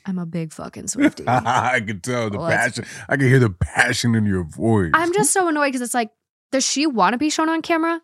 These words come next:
Speaker 2: Mm-hmm.
Speaker 1: No. No, she
Speaker 2: Mm-hmm.
Speaker 1: would love to go and support her, her, her man, her boyfriend, her partner
Speaker 2: Right.
Speaker 1: without getting shown on camera. She is literally just trying to live her life and have a good time.
Speaker 2: Mm-hmm.
Speaker 1: And the fact that people are, like, burning cutouts of her head.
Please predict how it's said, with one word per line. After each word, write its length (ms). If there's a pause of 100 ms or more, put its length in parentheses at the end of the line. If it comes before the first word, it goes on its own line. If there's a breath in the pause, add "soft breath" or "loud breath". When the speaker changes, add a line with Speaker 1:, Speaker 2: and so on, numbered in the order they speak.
Speaker 2:
Mm-hmm. 460
Speaker 1:
No. 420 (400)
No, 200
she 200
Speaker 2:
Mm-hmm. 60
Speaker 1:
would 120
love 320
to 80
go 180
and 160
support 440
her, 280 (340 soft breath)
her, 280 (160)
her 160
man, 400
her 120
boyfriend, 460
her 80
partner 300
Speaker 2:
Right. 100 (360 soft breath)
Speaker 1:
without 420
getting 260
shown 300
on 160
camera. 400 (180 soft breath)
She 220
is 100
literally 400
just 240
trying 260
to 120
live 300
her 120
life 220
and 100
have 100
a 40
good 160
time. 380
Speaker 2:
Mm-hmm. 360
Speaker 1:
And 80
the 60
fact 220
that 120
people 220
are, 100
like, 180
burning 600
cutouts 460
of 80
her 140
head. 340